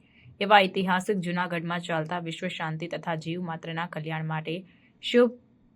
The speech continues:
ઉદ્દેશથી જૂનાગઢના અંબિકા ચોકમાં ચોવીસ કલાક ચાલતા છેલ્લા ઓગણત્રીસ વર્ષથી ચાલતું અખંડ રામધૂન મંડળ સૌરાષ્ટ્રમાં છ જગ્યા પર કાર્યરત છે, જેમાં જામનગર, દ્વારકા, રાજકોટ, મહુવા અને પોરબંદરનો સમાવેશ થાય છે.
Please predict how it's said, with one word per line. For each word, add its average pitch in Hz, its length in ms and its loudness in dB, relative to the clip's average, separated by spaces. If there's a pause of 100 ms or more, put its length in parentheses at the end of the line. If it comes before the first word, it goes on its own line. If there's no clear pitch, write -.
(120)
ઉદ્દેશથી 196 720 0 (320)
જૂનાગઢના 208 600 6
અંબિકા 190 440 2
ચોકમાં 185 420 0
ચોવીસ 175 400 -2
કલાક 170 280 -2
ચાલતા 165 480 -2 (120)
છેલ્લા 190 440 2
ઓગણત્રીસ 208 520 0
વર્ષથી 180 420 -2
ચાલતું 175 400 -4
અખંડ 180 300 -4
રામધૂન 170 480 -4
મંડળ 160 300 -4
સૌરાષ્ટ્રમાં 175 760 -4
છ - 160 -12
જગ્યા 170 400 -4
પર 180 160 -6
કાર્યરત 165 440 -6
છે, - 300 -6 (600)
જેમાં 208 260 4
જામનગર, 208 500 8
દ્વારકા, 180 540 2
રાજકોટ, 175 560 -2
મહુવા 170 280 -2
અને 175 140 -2
પોરબંદરનો 165 680 -4
સમાવેશ 160 540 -6
થાય 160 180 -2
છે. 160 220 -4